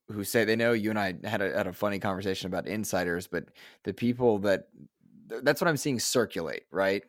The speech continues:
I know nothing special. I don't know any deep things, but it would make sense.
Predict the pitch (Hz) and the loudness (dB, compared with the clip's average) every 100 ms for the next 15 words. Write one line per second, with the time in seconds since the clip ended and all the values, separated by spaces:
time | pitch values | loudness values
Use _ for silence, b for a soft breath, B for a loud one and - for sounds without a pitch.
0 | _ 64 98 104 104 110 110 98 - 107 | _ -8 -4 -2 2 0 0 -6 0 2
1 | - 104 95 95 98 92 95 95 95 - | 2 0 2 4 2 2 0 0 -2 -4
2 | 92 95 - 95 95 92 90 80 B B | -6 -6 -6 -6 -4 -6 -6 -8 B B
3 | - 143 123 107 107 - - 120 139 - | -4 0 0 2 -2 -2 0 0 0 -6
4 | - | -12